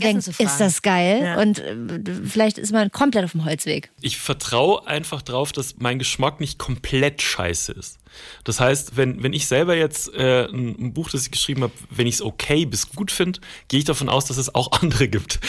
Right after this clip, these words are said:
Speaker 3: die's okay bis gut finden. Ähm, aber tr-, trotzdem, also man zweifelt natürlich, äh, natürlich die, die ganze Zeit. Und es gibt nichts Geileres. Also als ich dann erste Freunde oder meine Eltern das lesen haben lassen und die gesagt haben, das ist echt ein gutes Buch,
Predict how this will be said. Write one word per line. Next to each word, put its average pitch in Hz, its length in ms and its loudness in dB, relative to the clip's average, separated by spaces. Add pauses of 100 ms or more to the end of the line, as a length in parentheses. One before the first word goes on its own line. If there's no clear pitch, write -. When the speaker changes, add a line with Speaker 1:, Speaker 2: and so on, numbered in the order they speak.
(140)
Speaker 3:
die's 104 140 -2
okay 127 460 2
bis - 240 -2
gut - 220 0
finden. 95 280 -4 (540)
Ähm, 139 340 2
aber 127 240 0
tr-, - 140 -8 (100)
trotzdem, - 320 -8
also 95 160 -4
man 90 100 -4
zweifelt 87 300 -8
natürlich, - 460 -8
äh, 90 260 -6
natürlich 87 300 -8
die, 85 320 -10 (160)
die - 80 -10
ganze 98 260 0
Zeit. 90 220 -2
Und 92 80 -2
es - 80 -4
gibt - 180 -6
nichts - 220 -2
Geileres. 127 340 2 (680)
Also 107 300 0
als 113 140 0
ich 113 60 -2
dann 113 260 0 (140)
erste 131 220 2
Freunde 143 720 2
oder 110 140 0
meine 107 180 2
Eltern 127 540 2
das - 180 -4
lesen 143 240 0
haben 135 120 0
lassen 101 480 -2
und 110 260 -2 (100)
die 120 80 2
gesagt 107 320 2
haben, 101 120 -2
das 98 140 -4
ist - 160 -4
echt - 220 -4
ein 190 60 0
gutes 120 260 -2
Buch, 156 320 -2